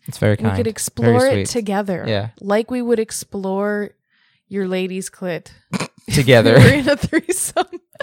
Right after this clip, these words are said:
Speaker 2: <laughs>
Speaker 1: Together we will.
Speaker 2: Yeah. <laughs>
Speaker 1: Figure out how this pussy works.
Speaker 2: So, I'm
Speaker 1: Or unbox some <laughs> sex stuff.
Speaker 2: <laughs>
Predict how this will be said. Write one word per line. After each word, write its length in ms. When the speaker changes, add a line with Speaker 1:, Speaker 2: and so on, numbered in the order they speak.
Speaker 2:
<laughs> 580
Speaker 1:
Together 520
we 80
will. 260
Speaker 2:
Yeah. 460
<laughs> 640
Speaker 1:
Figure 280
out 140
how 80
this 180
pussy 360
works. 500
Speaker 2:
So, 480
I'm 100
Speaker 1:
Or 300
unbox 720
some 220
<laughs> 180
sex 320
stuff. 500
Speaker 2:
<laughs> 40